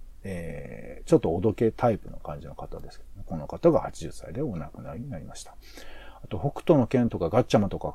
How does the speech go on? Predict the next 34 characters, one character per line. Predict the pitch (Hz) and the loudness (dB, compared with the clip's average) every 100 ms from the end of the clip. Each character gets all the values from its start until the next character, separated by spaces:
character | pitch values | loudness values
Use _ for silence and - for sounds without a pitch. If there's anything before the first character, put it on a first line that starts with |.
| - | -6
書 | |
か | 82 | -6
れ | 80 | -6
て | - | -8
た | - | -8
須 | - | 2
田 | 117 | 4
正 | 120 113 110 | 4 4 2
美 | 107 | 2
さ | 107 | -2
ん | |
と | 98 | -4
い | |
う | - | -2
ア | 92 | 0
ニ | 101 | 4
メ | 127 131 | 4 4
ー | |
タ | 123 | 2
ー | 113 | 0
さ | 117 | 0
ん | 107 | -2
も | 120 | -2
ね、 | 151 - | -2 -4
え | - 80 76 | -8 -6 -8
ー、 | 78 | -8
お | |
亡 | 82 76 | -8 -8
く | - | -8
な | 71 | -10
り | 71 | -10
に | |
な | |
っ | - | -10